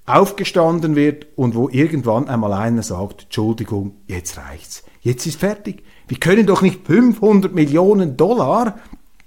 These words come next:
monatlich überweisen. Fünf Milliarden. Was ist das Ziel? Will man die Ukraine als Vorschlaghammer benutzen, um Russland kaputt zu machen?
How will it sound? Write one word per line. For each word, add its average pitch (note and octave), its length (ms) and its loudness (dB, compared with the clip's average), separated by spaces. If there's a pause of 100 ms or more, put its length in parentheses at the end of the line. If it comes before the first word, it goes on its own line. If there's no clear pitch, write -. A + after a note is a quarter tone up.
(280)
monatlich F3+ 580 2
überweisen. F#3+ 600 -2 (140)
Fünf B3+ 520 0
Milliarden. A3 840 0 (220)
Was D#3 200 -10
ist A#3 300 -2
das C#3 220 -6
Ziel? A#3+ 400 -2 (280)
Will G3 340 2
man G3+ 560 2 (420)
die F3+ 120 4
Ukraine G3 640 2
als D#3 220 0
Vorschlaghammer A3 1040 0
benutzen, A3 680 0 (460)
um F3+ 200 6
Russland A#3 640 0
kaputt A#3+ 460 -4
zu B3+ 140 -4
machen? A3 420 -6